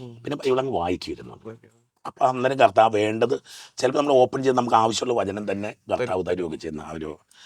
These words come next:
Speaker 2: ഞാൻ പറയും, ഇച്ചിരി കൂടി പരിശുദ്ധാത്മാവിന്റെ പ്രവർത്തനത്തിലുള്ള ഒരു സിസ്റ്റമാറ്റിക് ഇന്റലക്ച്വൽ വേ ഓഫിനേക്കാളും കൂടുതൽ
Speaker 1: ഉം.
Speaker 2: I trust in the Holy Spirit.
Speaker 1: Yes,
Speaker 2: Holy
Speaker 1: yes.
Speaker 2: Spirit will guide me. ആ ഒരു രീതിയിലുള്ള അച്ഛാ.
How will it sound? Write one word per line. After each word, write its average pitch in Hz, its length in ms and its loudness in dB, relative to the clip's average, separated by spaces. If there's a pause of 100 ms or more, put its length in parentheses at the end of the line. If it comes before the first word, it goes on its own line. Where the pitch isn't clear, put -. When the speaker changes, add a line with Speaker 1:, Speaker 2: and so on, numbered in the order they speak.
(180)
Speaker 2:
ഞാൻ 135 80 -6
പറയും, 139 140 4
ഇച്ചിരി 139 180 0
കൂടി 147 140 0
പരിശുദ്ധാത്മാവിന്റെ 123 920 2
പ്രവർത്തനത്തിലുള്ള 107 1120 0 (500)
ഒരു 113 60 -6
സിസ്റ്റമാറ്റിക് 110 760 -2
ഇന്റലക്ച്വൽ 113 640 0
വേ 107 180 2
ഓഫിനേക്കാളും 101 640 -4
കൂടുതൽ 90 280 -4 (240)
Speaker 1:
ഉം. 117 100 -14
Speaker 2:
I 107 120 -4
trust 104 380 -4
in 110 100 -8
the - 120 -8
Holy 80 260 -6
Spirit. 80 240 -8
Speaker 1:
Yes, 117 120 -10
Speaker 2:
Holy 82 200 -12
Speaker 1:
yes. - 60 -14
Speaker 2:
Spirit 98 200 -14
will 76 180 -18
guide 67 240 -20
me. - 80 -18 (380)
ആ - 20 -20
ഒരു 73 160 -20
രീതിയിലുള്ള - 480 -12
അച്ഛാ. - 220 -20